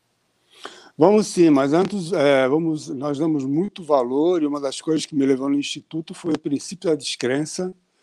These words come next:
que é exatamente não acredite em nada, nem mesmo no que lhe informarem aqui. Experimente, tenha suas experiências pessoais, porque eu costumo pensar que tudo que ultrapassa os cinco sentidos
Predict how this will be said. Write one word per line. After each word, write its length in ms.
que 120
é 20
exatamente 1040
não 280
acredite 500
em 100
nada, 540
nem 300
mesmo 500
no 80
que 140
lhe 120
informarem 640
aqui. 360
Experimente, 1080
tenha 320
suas 320
experiências 500
pessoais, 600
porque 220
eu 200
costumo 440
pensar 400
que 100
tudo 320
que 380
ultrapassa 640
os 60
cinco 300
sentidos 800